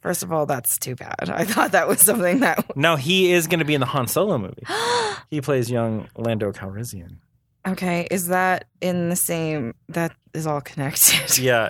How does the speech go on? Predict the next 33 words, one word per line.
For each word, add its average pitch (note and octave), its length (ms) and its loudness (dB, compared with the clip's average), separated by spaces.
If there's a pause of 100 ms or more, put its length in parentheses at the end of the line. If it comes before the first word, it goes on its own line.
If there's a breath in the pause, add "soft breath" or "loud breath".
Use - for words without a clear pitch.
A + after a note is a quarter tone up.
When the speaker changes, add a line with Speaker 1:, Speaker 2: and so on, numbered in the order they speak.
(140)
Speaker 2:
the, C#3+ 80 2
well, F3 260 4
this F#3 240 0
is F#3 100 -4
before, D3 500 0
uh, A2+ 140 -2 (240)
technically, D3 720 0
it B2 40 2
would B2 180 0
be B2 120 0
before A2+ 520 -2
any G3+ 320 2
of C#3 100 -4
mo-, B2+ 240 -2
any A#3 320 2
of F3+ 140 0
the E3+ 80 0
movies C#3+ 500 0 (380 soft breath)
that C#3 140 6
have C3 180 2
come C#3 200 0
out B2 340 0 (140)
to B2+ 140 -2
date, A2+ 320 -2 (380 soft breath)
because C#3 260 0
it's C#3+ 160 0
about D3 260 2
a C3+ 80 4
younger C#3+ 580 2
version C3 540 0
of A2+ 180 -4
a A2+ 40 -4
character - 720 -4